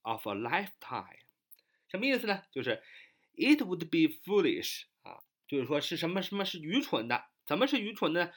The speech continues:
“To let such an opportunity slip”，slip，S L I P，滑走啊，失去。说让这样一个好的机会流失了，失去了，溜走了，是非常愚蠢的啊。这个 opportunity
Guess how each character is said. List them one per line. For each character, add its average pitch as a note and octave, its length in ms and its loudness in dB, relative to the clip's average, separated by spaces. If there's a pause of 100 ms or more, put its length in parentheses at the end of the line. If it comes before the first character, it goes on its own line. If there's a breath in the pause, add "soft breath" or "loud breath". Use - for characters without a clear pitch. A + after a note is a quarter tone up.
(160 loud breath)
“To E3+ 160 2
let G#3+ 320 4
such F#3 400 -2
an C#3 380 -2
opportunity D#3 680 -2
slip”，slip，S - 1800 -4
L B2+ 220 2
I D3 220 0
P， - 380 -12 (140)
滑 D3 180 6
走 F2+ 220 -4
啊， G#2+ 280 -2
失 - 200 -8
去。 G3 300 -6 (240 loud breath)
说 A#3 220 4 (280 loud breath)
让 A#3+ 220 4
这 D#4 140 6
样 A#3 200 6
一 E3+ 60 6
个 D#3 320 4
好 C3+ 300 2
的 D3 100 4
机 F3 180 -2
会 E3 440 2
流 C#3 220 2
失 E3+ 220 4
了， - 220 0 (100)
失 - 240 -4
去 G3+ 200 -4
了， D3 120 2
溜 G3+ 220 0
走 A#2 180 0
了， - 140 -2 (160 loud breath)
是 - 180 0
非 A#3 220 2
常 D3+ 280 -2
愚 B2+ 160 -8
蠢 - 280 -10
的 - 80 -20 (320)
啊。 F#2+ 160 -18 (320 soft breath)
这 G#2 100 -14
个 G2+ 260 -8 (680)
opportunity C3 800 0